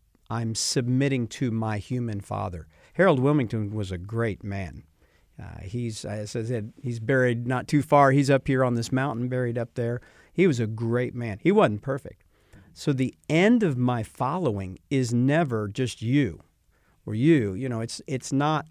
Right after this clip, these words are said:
a human father or a human husband or a governor or a president or a police officer. My, my ultimate following of them is not, "Well, I'll do what you say because you're good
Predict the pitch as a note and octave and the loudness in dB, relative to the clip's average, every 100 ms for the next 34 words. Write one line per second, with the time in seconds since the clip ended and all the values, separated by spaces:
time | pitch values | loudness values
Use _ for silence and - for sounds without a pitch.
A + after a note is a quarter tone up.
0 | - A2 G#2+ - D#3 C3+ A2 G#2 B2 C3 | -6 -6 -4 0 2 2 -2 -6 -4 -4
1 | C#3+ D#3 D#3+ - _ _ - A#2+ A2 G#2 | -4 -4 -6 -12 _ _ -8 -4 -2 -4
2 | F2+ - D3 B2 G#2 F#2+ E3 G3+ D3+ D3+ | -4 0 2 0 -2 -4 -4 -4 -4 -4
3 | D#3 - - _ _ _ _ B2+ A2+ - | -4 -8 -20 _ _ _ _ -2 0 -2
4 | - G#2+ G#2 A#2+ B2+ C#3 C#3+ C#3 - G2 | -6 -8 -6 -4 -2 -2 -2 -4 -6 -8
5 | - - C3 B2+ C3 C3 - G#2 G2 - | -6 -2 0 -2 -4 -6 -6 -10 -8 -6
6 | B2+ C#3 G#2+ F#2+ - - - D3 C3 C3+ | -4 -4 -6 -10 -14 -18 -14 -6 -2 -2
7 | A#2+ - _ B2 A#2 - E3 G#3 D#3 D3 | -4 -10 _ -6 -6 2 4 4 2 0
8 | A#2+ - _ _ _ D3 G3+ B3 C#3+ A#2 | 0 -8 _ _ _ 0 2 2 2 0
9 | G#2 G2+ F2+ F#2 - _ _ - C3+ A#2+ | -4 -6 -8 -10 -14 _ _ 0 0 2
10 | C#3+ C3+ - C3+ D3 D#3+ D3 C3+ A#2 C3+ | 0 0 0 4 4 4 2 0 -2 -4
11 | B2 B2 A#2 A2 - G#2+ A2 B2 G#2+ A2+ | -4 -2 -2 -4 -6 -6 -4 -6 -4 -4
12 | A#2+ G2+ G#2+ | -4 -4 -8